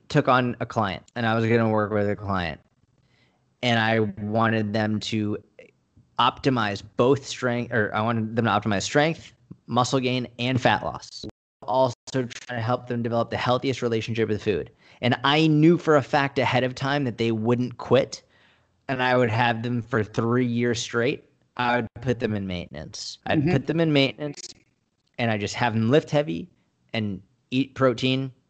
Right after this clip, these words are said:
Speaker 1: and that's it, and get good sleep. That would be it. The, the difference here is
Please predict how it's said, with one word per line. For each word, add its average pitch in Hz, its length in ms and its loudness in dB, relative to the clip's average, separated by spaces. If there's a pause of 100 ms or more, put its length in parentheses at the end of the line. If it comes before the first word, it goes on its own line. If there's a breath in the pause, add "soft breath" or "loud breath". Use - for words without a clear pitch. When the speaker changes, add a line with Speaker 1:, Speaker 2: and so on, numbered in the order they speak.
(220)
Speaker 1:
and 107 100 -2
that's 110 220 -2
it, - 260 -2 (140)
and 117 120 0
get 113 120 2
good 113 160 0
sleep. 98 320 -4
That 117 80 4
would 123 120 6
be 160 120 4
it. 92 140 -2 (400 loud breath)
The, 120 160 6
the 120 240 2
difference 156 500 0
here 113 200 0
is 101 380 -4